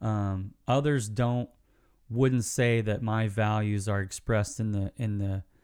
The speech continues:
music and the media and the things that I consume." And, uh, I can't wait. When we come back in the next segment, Jason, we're gonna talk about what adults' perception of this was. But let's jump into the next question here, Jason. And here's what we ask. Others would say, this is what we ask students, others would say,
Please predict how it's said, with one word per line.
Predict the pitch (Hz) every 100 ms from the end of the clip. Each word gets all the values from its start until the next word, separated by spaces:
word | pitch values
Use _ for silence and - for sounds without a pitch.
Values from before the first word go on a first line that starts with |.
| _ _ -
music | 110 113 107 110 -
and | 110
the | 101
media | 101 107 104 104
and | 98
the | 98
things | - 113 104
that | 107
I | 101 98
consume." | - 95 - 117 107 92 - _ - -
And, | - 117 113 107
uh, | 107 98 95 - -
I | 135
can't | - 156 110
wait. | 120 131
When | 117 113
we | 120
come | 120 139
back | 123 117
in | 110
the |
next | 107 123 -
segment, | 110 104
Jason, | 104 104 110
we're | 107
gonna | 120 107
talk | 117 104
about | 101 98 95
what | 110 107 -
adults' | 113 101 110 110 -
perception | - 107 - 104 - 101
of |
this | 101 95
was. | 107 101
But | 98 101 - - - -
let's | 151 180
jump | 226 208
into | 185 165 131
the |
next | 123 135 -
question | 139 123 -
here, | 120 113
Jason. | 110 110 - 113
And | 107
here's | 143 135
what | 127
we | 123
ask. | 110 104 -
Others | 131 160 185 170
would | 185
say, | 165 - 120 113 117 127 _ -
this | 127
is | 131
what |
we | 123
ask | 123 131
students, | - 117 110 -
others | 131 180 175
would | 160
say, | - 123 117